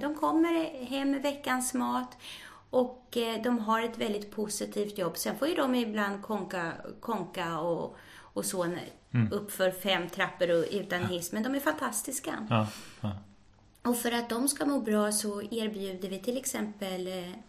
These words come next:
Speaker 1: vi har en osteopat som jobbar heltid två dagar i veckan.
Speaker 2: Oj, ja.
Speaker 1: Så att, eh, behöver man korrigera lite rygg
Speaker 2: Ja.
Speaker 1: och såna saker så är det gratis.
Speaker 2: Ja. Ja, vad bra.
Speaker 1: Mm.
Speaker 2: Hur,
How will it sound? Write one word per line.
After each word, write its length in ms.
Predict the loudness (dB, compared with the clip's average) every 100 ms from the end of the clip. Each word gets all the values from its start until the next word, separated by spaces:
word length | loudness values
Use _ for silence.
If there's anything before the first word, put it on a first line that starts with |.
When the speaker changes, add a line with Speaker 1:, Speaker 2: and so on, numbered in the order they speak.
| -4
Speaker 1:
vi 100 | -2
har 120 | 0
en 100 | 0
osteopat 500 | 0 -4 -4 -8 -6
som 140 | -4
jobbar 220 | -2 -2 -6
heltid 560 | -6 -4 -6 -6 -12
två 200 | -8 -6
dagar 180 | -4 -6
i 20 |
veckan. 560 | -8 -10 -10 -8 -4 -2
Speaker 2:
Oj, 220 | -2 -4 -8
ja. 240 | -4 -2 -2 -6
Speaker 1:
Så 200 | -6 -2 0
att, 500 | 2 0 -2 -6 0
eh, 240 | 0 0
behöver 180 | 0 4
man 460 | 4 2 -4 -8 -10 -18 -20 _ -20 -20 -20 -18
korrigera 580 | -4 -2 0 0 0 2
lite 280 | -2 -2
rygg 160 | 2 2 2
Speaker 2:
Ja. 60 | -4
Speaker 1:
och 100 | -4
såna 280 | -4 -4 -4
saker 380 | -6 -6 -6
så 320 | -4 -4 -6 -8 -14 -20 -20 -8
är 120 | -4
det 80 | -4
gratis. 600 | -6 -8 -10 -10 -10 -4
Speaker 2:
Ja. 180 | 0 0 -2 -16 -20 -20 -20 -20 -20 -8
Ja, 120 | 0
vad 100 | 2
bra. 280 | 2 0 -4 -4
Speaker 1:
Mm. 360 | 0 2 2 -2 -8 -6
Speaker 2:
Hur, 220 | 2 2